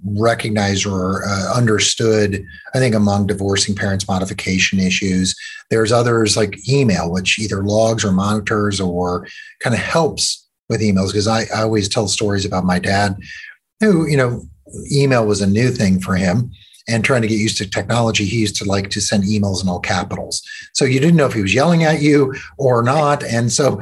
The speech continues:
I mean, it's like you need some sort of filter to kind of say, "Hey, wait a minute, you can't use that word or can't type in that way," 'cause it's, you know,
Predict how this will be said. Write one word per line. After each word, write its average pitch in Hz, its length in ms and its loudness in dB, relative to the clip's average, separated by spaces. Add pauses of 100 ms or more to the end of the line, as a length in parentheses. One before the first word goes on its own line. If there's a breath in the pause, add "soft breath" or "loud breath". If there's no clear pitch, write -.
(200 loud breath)
I 160 60 0
mean, 151 160 4
it's 131 100 -2
like 120 140 0
you 127 100 0
need 139 240 0
some 117 460 0
sort 113 200 0
of 104 140 0
filter 139 580 0 (380 loud breath)
to 135 100 -2
kind 127 180 0
of 110 60 0
say, 117 220 0
"Hey, 135 600 2 (120)
wait 151 180 2
a 147 40 2
minute, 123 380 0
you 120 80 -4
can't 123 260 -2
use 127 200 0
that 110 200 0
word 113 420 4
or 98 100 0
can't 107 320 -2
type 110 240 -2
in 107 60 -2
that 101 180 0
way," 101 220 -2
'cause 131 160 0
it's, 147 180 -4 (500 loud breath)
you 156 140 -6
know, 131 260 -2